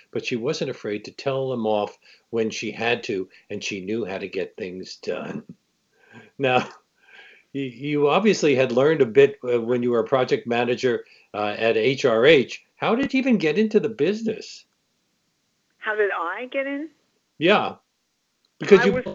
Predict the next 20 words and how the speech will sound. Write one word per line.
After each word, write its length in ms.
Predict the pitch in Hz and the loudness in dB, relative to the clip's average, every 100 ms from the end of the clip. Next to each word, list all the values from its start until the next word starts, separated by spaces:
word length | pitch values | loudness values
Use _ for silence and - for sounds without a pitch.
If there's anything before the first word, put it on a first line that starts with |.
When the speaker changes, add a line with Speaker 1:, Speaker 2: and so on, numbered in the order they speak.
| - - - | -8 -10 -6
Speaker 1:
you 100 | - | 0
have 160 | 151 175 | 2 2
a 40 | |
Speaker 2:
I 40 | 156 | 2
went 140 | 139 | 6
Speaker 1:
law 140 | 156 185 | 8 8
degree, 380 | 185 165 185 | 6 6 6
you 140 | 202 175 | 8 6
have 120 | 165 | 4
all 140 | 175 185 | 4 2
sorts 220 | 208 - | 0 -2
of 100 | 156 | 0
other 220 | 160 185 | 0 0
things 460 | - 127 117 107 - - _ - | -2 -4 -4 -8 -16 -20 _ -6
that 180 | 131 | -4
you've 280 | 113 120 110 | -2 -2 -2
done 280 | 104 95 95 | -2 -2 -2
over 200 | 98 92 | -4 -4
the 100 | 92 | -8
years. 500 | 87 80 78 78 - | -8 -8 -10 -12 -14